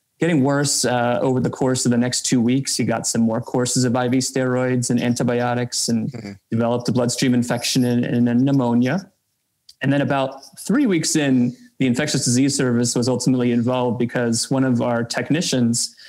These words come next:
Speaker 1: the Tansy, had actually noted that on the agar plate, he'd seen this very interesting, creepy, crawly, serpiginous kind of trail and had alerted us to, uh,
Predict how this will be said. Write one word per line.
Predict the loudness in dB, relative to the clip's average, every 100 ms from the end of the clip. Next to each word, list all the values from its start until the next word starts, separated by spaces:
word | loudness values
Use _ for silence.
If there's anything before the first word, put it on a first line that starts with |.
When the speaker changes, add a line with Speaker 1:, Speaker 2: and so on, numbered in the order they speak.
| -20 _ -4
Speaker 1:
the | -2
Tansy, | 0 0 2 2 2
had | 0
actually | 0 0 2
noted | 2 2 2 0 -2 -6 _ _ _
that | 0 2 0 0 -2 -2
on | 0 2
the | 2 2 0
agar | 0 0 0
plate, | 0 0 -2 -4 -4
he'd | -2
seen | 0 0 2
this | 2 0 -2 -4 -6 _ _
very | -2 0
interesting, | 0 0 -2 0 0
creepy, | 2 0 2 0
crawly, | 0 -2 0 0 2 2 0
serpiginous | -2 -4 -2 -2 2 2 0 -2 -4 -6 -10 _ -4
kind | -2
of | -2
trail | -2 -2 0 0 -2 -4 -6 -12 _ -6
and | -2 0
had | 0
alerted | 0 2 2 0
us | 0 -2 -6
to, | 0 2 2 2 0
uh, | -2 -2 -4